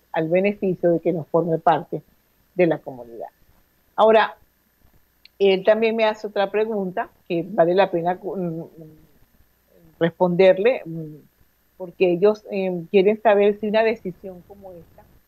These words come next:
del incremento de la remuneración del trabajador residencial, debe tomarse en asamblea de copropietarios, si se puede hacer, eh, en carta consulta, y si además de eso, cuál es el porcentaje que tiene que aprobar un aumento salarial.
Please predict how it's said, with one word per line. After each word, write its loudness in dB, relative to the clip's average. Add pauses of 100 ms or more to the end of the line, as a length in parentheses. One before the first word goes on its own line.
(280)
del 0
incremento 0
de 2
la 4
remuneración -4
del 2
trabajador 4
residencial, 0 (500)
debe 6
tomarse 0
en -4
asamblea 0
de 4
copropietarios, 0 (400)
si -6
se -2
puede 6
hacer, 2 (500)
eh, 2
en -2
carta 2
consulta, -2 (420)
y -2
si 2
además 0
de 2
eso, -4 (500)
cuál 4
es -4
el -4
porcentaje -6
que -8
tiene -8
que -6
aprobar -2
un -8
aumento -12
salarial. -8